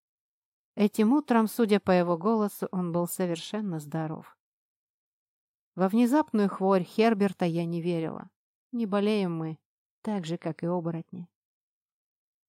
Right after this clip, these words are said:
Степан тем временем продолжал. Артем сидит в гостинице. Выходил ненадолго, прошелся по городу, затем вернулся в номер. За это время он несколько раз звонил мне, но я не ответила.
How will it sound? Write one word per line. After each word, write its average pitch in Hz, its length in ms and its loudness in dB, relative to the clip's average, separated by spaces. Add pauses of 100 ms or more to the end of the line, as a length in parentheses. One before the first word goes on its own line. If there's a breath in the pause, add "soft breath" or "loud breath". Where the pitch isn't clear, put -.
(120)
Степан 302 480 0
тем 233 160 2
временем 226 480 0
продолжал. 180 680 -4 (1120)
Артем 247 400 0
сидит 214 320 0
в 214 40 -6
гостинице. 165 840 -4 (180)
Выходил 233 460 4
ненадолго, 202 760 4
прошелся 196 540 -2
по 175 160 -2
городу, 240 500 2
затем 214 340 0
вернулся 180 520 -2
в 160 40 -6
номер. 156 440 -8 (320)
За 190 200 4
это 240 280 2
время 240 500 2
он 254 240 0
несколько 196 560 -2
раз 202 280 0
звонил 180 500 -2
мне, 160 420 -8 (160)
но 190 160 -4
я 170 200 -2
не 175 140 -6
ответила. 151 600 -12